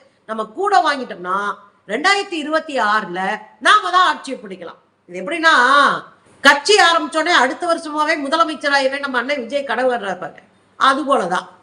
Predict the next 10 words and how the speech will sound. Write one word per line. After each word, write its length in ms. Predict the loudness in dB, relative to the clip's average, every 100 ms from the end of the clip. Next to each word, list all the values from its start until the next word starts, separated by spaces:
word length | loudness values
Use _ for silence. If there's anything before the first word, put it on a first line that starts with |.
| _
நீங்க 220 | -6 2
ஆசைப்படுறதுல 680 | 4 4 2 2 2 2 0
தப்பு 280 | 0 -4 -2
இல்ல. 240 | -2 -4 -4
ஜனநாயக 540 | -6 2 2 2 -2
பூர்வமாக 540 | -6 -10 -8 -6 -4 -2
யார் 280 | 0 0 0
வேண்டுமென்றாலும் 560 | -4 -8 -4 -4 -4
மக்கள் 320 | -8 -8 -10
எடுத்துக்கிட்டா 300 | -10 -14 -12